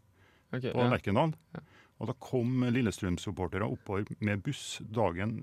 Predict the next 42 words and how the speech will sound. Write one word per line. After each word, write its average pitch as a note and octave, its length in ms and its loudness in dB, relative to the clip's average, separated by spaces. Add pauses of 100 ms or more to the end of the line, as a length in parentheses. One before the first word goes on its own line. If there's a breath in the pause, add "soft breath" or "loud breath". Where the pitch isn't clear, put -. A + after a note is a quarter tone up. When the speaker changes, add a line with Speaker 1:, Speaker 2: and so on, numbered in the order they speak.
Speaker 2:
før B2 360 0 (640)
for B2 160 -4
å A#2 60 0
se A#2+ 180 2
Ranheim, B2 360 4 (420)
for A#2+ 120 2
å G#2+ 80 0
høre A2+ 440 2
Ranheim-sangen. F#2+ 640 -2 (240)
Speaker 1:
Å, B2+ 140 2
ja. B2 60 2
<laughs> - 880 0 (560 loud breath)
Speaker 2:
Og, B2 160 4
eh, A#2 300 6
de A#2 340 4
lover, B2 640 4
og B2+ 80 4
de B2 140 4
hadde A#2 180 0
liksom, G#2+ 280 2 (200)
Ranheim A2 360 6
har A#2 100 4
blitt, - 340 -4
eh, G#2+ 380 2 (180)
litt A2 280 -4
sånn G#2+ 180 0 (100)
andre G2 480 6
favorittlaget F#2 680 0
til G2+ 120 0
de G2 120 0
Lille-, G2 260 -2 (100)
Lillestrøm-supporterne, F#2 1160 0
da. B2+ 180 -6
Speaker 1:
Mm. A#2+ 300 -4 (380)
Speaker 2:
Og A2 80 -2
da A2+ 160 0
kom F#2 280 0
en, G2 180 0
han, G#2+ 180 0
eh, G#2 880 -4
i - 60 0
f-, - 180 -10